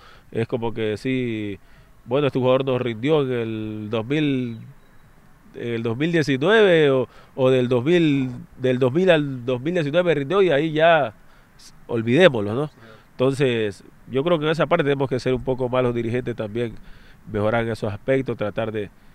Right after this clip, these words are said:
de poder, este, hablar con ese jugador, porque también le dejó algo lindo a un club en cuanto a títulos, en cuanto a, a logros de poder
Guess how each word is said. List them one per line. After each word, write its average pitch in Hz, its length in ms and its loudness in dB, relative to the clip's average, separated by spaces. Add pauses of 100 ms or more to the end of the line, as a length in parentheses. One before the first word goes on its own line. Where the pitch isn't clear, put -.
(460)
de 135 180 -4
poder, 196 440 0
este, 123 1120 -2 (120)
hablar 135 360 0
con 139 140 -4
ese 135 140 -2
jugador, 127 380 0
porque 110 420 -8 (400)
también 127 340 -2
le 127 80 0
dejó 120 240 0
algo 123 180 -2
lindo 120 240 -4
a - 40 -2
un 117 80 -12
club 147 480 -2
en 107 40 -8
cuanto 110 320 -6
a 107 60 -6
títulos, 131 560 -4
en 101 60 -12
cuanto 104 420 -10
a, - 40 -18 (300)
a 110 140 -6
logros 131 360 2
de 113 160 -4
poder 127 440 -2